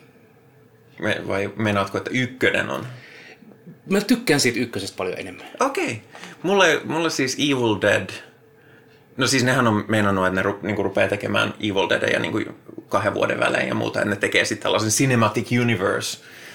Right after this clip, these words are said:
Speaker 1: mikä on mun mielestä ihan
Speaker 2: Mm.
Speaker 1: helvetin paska idea, koska se, niinku Evil Dead, mun mielestä niinku Evil Dead ykkönen oli niinku beta,
Speaker 2: Mhm.
Speaker 1: sit Evil Dead kakkonen oli silleen, että tätä me tehdään,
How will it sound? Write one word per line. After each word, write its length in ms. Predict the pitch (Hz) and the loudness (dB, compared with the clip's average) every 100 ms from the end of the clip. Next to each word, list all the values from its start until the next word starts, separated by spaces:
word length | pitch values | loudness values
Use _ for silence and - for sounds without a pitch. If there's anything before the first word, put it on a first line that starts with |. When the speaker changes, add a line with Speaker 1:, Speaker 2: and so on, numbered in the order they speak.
| - - | -18 -4
Speaker 1:
mikä 120 | - | 0
on 60 | 165 | 2
mun 60 | |
mielestä 200 | 220 185 | 2 2
ihan 100 | 254 226 | 2 4
Speaker 2:
Mm. 40 | |
Speaker 1:
helvetin 440 | 277 269 214 180 156 | 4 4 4 4 4
paska 340 | 117 - 104 | 2 4 2
idea, 340 | 98 95 92 - - - | 4 4 2 -2 -18 -10
koska 280 | - 120 - | 0 0 0
se, 80 | 107 - | -4 -4
niinku 400 | 110 143 135 - | -2 0 0 -2
Evil 340 | 185 208 170 139 | 0 2 2 2
Dead, 240 | 131 131 120 - - - _ - - - - _ _ _ _ - _ - - - _ _ _ - | 4 4 2 -8 -18 -20 _ -20 -20 -20 -20 _ _ _ _ -20 _ -20 -20 -20 _ _ _ -4
mun 80 | |
mielestä 260 | 143 151 147 | 0 2 2
niinku 280 | 131 135 - - - - - _ _ _ - | 2 2 0 -8 -20 -20 -20 _ _ _ -4
Evil 340 | 156 190 180 | -2 2 4
Dead 160 | 131 123 | 4 2
ykkönen 440 | 123 139 139 127 104 | 2 0 2 2 2
oli 240 | 98 92 - | 2 0 -2
niinku 160 | 101 | -4
beta, 600 | 98 107 110 104 - 151 - - | 0 4 4 2 0 -2 -2 -8
Speaker 2:
Mhm. 220 | 110 117 139 | -6 -6 -6
Speaker 1:
sit 180 | - 117 | 0 4
Evil 260 | 175 156 | 6 6
Dead 140 | 123 123 | 6 4
kakkonen 440 | 123 120 107 104 | 4 2 2 2
oli 120 | 101 | 0
silleen, 240 | 98 104 98 | 2 2 2
että 120 | 160 | 4
tätä 120 | 156 | 6
me 120 | 131 | 4
tehdään, 580 | 104 113 101 87 90 120 | 4 2 4 2 2 0